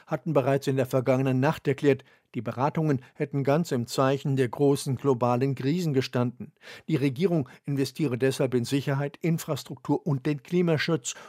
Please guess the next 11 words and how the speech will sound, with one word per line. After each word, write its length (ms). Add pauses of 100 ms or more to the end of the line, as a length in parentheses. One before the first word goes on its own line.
und 180
sie 80
unterstütze 600
damit 360
den 140
Mittelstand 580 (180)
und 200
fördere 420
den 220
sozialen 580
Zusammenhalt. 720